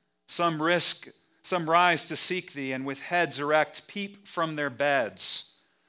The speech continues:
Others whose birth is in the tomb and cannot quite quit the womb,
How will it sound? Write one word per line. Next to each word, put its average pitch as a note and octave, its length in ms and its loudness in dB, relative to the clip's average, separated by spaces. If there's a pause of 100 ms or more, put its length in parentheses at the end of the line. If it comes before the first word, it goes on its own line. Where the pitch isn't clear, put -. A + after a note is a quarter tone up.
(140)
Others F3 440 6
whose C#3+ 220 -4
birth D3+ 440 0
is D3+ 180 -8
in D#3 100 -6
the C#3+ 80 -6
tomb D3+ 560 -2
and C3 100 -8
cannot E3+ 460 -2
quite D#3+ 300 2 (340)
quit G3+ 220 0
the D#3 60 -8
womb, D3+ 460 -6